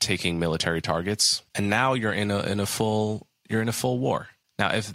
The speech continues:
if that is actually your suggestion, then I suppose you have a consistent position if, if you're calling it apartheid. My problem is that I think that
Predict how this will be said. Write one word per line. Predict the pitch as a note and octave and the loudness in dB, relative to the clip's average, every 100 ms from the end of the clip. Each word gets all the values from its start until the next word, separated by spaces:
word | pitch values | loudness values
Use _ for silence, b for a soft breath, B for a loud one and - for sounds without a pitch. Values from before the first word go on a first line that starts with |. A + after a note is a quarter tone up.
| - | -6
if | A#2 G#2+ G2 | -4 -2 -2
that | G#2+ A#2 C3+ B2+ | 0 2 0 0
is | G#2 - | -2 0
actually | G#2 A2 - G#2+ G#2 | 0 0 0 0 0
your | F#2+ F#2 F#2+ | 2 2 2
suggestion, | - F#2 D#2+ E2 G2+ - D#2 D#2 E2+ G#2+ - - | 2 0 2 2 2 0 0 -2 -4 -8 -12 -8
then | G2 F#2+ F#2 - | 0 0 0 0
I | F2+ | 2
suppose | - G2 - - A#2 A#2 G#2 F#2+ F#2 - - - _ - | 2 2 -2 -2 2 2 2 2 2 2 2 0 _ -4
you | G2 | -2
have | G2 F2 | 0 0
a | E2+ | -2
consistent | - E2 - F2+ - - - | -2 2 2 2 0 -2 -4
position | E2 D#2+ - D2 D2 - | -2 2 2 0 -4 -10
if, | - - | -10 -8
if | - - | -6 -4
you're | D#2+ | -4
calling | - D#2+ D#2 | -2 -2 -2
it | D2+ | -4
apartheid. | - D#2+ D2+ - - - _ - | -2 -4 -2 -4 -6 -10 _ -4
My | G#2+ A2 | 0 0
problem | - C#3+ C3 A2+ | 0 0 0 0
is | G#2 | 2
that | G2+ - - | 2 0 -2
I | G2 | -4
think | - A2 - | -2 -4 0
that | G2+ F2 | 0 0